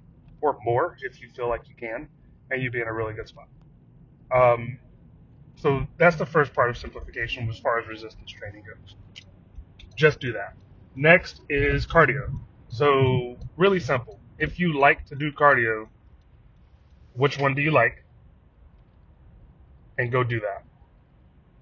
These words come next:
And that cardio can be anything. If you like intervals, go do intervals. I happen to enjoy intervals, so when I do,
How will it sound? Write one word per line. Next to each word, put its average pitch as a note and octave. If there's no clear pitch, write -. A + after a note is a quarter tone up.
And C3
that C#3
cardio D3
can C#3+
be D3+
anything. B2+
If A2
you B2+
like B2
intervals, D#3+
go C3+
do B2+
intervals. A#2
I A#2+
happen A#2+
to C#3+
enjoy D#3
intervals, G#2+
so A2
when A2
I A#2
do, A#2+